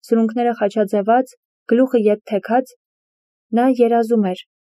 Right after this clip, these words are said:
հոգով և մարմնով հանգստանալով այդ ընտանի մթնոլորտի լռության մեջ։ Բայց ահա նա հանկարծ կենդանացավ,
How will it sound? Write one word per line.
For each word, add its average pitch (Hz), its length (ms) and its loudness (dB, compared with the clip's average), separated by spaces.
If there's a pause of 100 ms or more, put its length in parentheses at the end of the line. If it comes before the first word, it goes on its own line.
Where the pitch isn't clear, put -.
(240)
հոգով 269 320 2
և 233 180 2
մարմնով 233 520 0
հանգստանալով 220 800 0
այդ 202 180 0
ընտանի 202 380 0
մթնոլորտի 196 640 -2
լռության 190 500 -4
մեջ։ 185 300 -10 (1500)
Բայց 247 180 2
ահա 277 220 4
նա 302 100 2
հանկարծ 247 460 -2
կենդանացավ, 226 640 -2